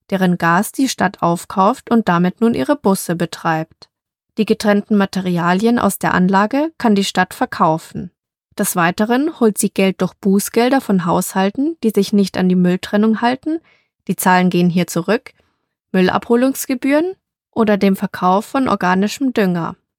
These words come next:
Auch Klärschlamm aus den Kläranlagen, also das, was aus dem Abwasser herausgefiltert wird, kann als Dünger verkauft werden.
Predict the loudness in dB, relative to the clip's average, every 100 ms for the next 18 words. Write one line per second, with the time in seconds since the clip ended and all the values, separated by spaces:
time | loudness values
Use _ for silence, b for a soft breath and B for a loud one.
0 | _ -4 -4 -4 0 2 0 -2 -2 0
1 | -2 -4 -6 -2 -2 0 2 2 2 -2
2 | -2 -4 -4 -2 -2 -2 -4 0 0 0
3 | -4 -4 -2 -2 -2 -2 -2 -2 -2 0
4 | -2 -2 -2 -2 -6 -4 -2 -2 -2 0
5 | -2 -4 _ _ _ _ 0 0 0 0
6 | 0 2 0 -2 0 -2 -2 -6 -6 -4
7 | -4 -10